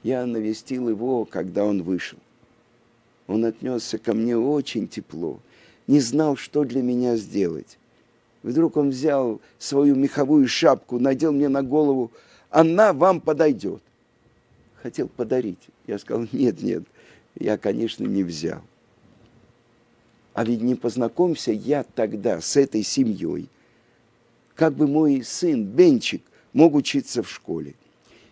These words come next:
Именно дочка Клейнермана нашла учительницу, которая согласилась принять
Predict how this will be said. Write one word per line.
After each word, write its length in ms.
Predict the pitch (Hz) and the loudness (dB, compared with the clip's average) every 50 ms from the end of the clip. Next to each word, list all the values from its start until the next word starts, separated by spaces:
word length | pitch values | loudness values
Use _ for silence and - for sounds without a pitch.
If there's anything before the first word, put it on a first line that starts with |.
| _ _ _ | _ _ _
Именно 440 | - 170 185 175 160 151 143 135 127 | -2 0 2 4 4 4 4 2 -2
дочка 560 | 110 98 131 160 175 170 - - - - 117 | -2 4 6 8 8 8 6 4 0 0 0
Клейнермана 1040 | 110 - 123 131 160 170 147 135 127 117 107 107 101 95 85 85 85 90 92 110 117 _ _ _ _ _ - | 0 0 2 4 4 4 4 4 0 0 0 0 -2 -2 -4 -6 -6 -8 -8 -10 -10 _ _ _ _ _ -8
нашла 440 | - 107 110 - - - 165 196 175 | -6 -6 -6 -6 -6 -2 -2 0 0
учительницу, 1040 | 151 113 - - - 95 82 - - 87 90 92 104 104 - - - 135 151 165 _ _ _ _ _ _ _ _ _ _ _ _ | 0 -2 -4 -8 -8 -10 -8 -6 -4 -4 -2 -2 -4 -4 -6 -6 -6 -6 -6 -8 _ _ _ _ _ _ _ _ _ _ _ _
которая 540 | - 117 - - 160 160 160 151 143 123 110 | -4 -4 -2 0 2 4 4 4 4 2 0
согласилась 800 | - - 135 117 110 117 127 123 117 - - 165 160 147 123 - | -2 -2 -4 -2 0 0 0 0 0 0 -2 0 2 0 0 -2
принять 760 | - - 123 117 120 117 120 139 147 135 117 92 - - | -4 -6 -2 0 0 2 2 2 0 0 0 -4 -6 -8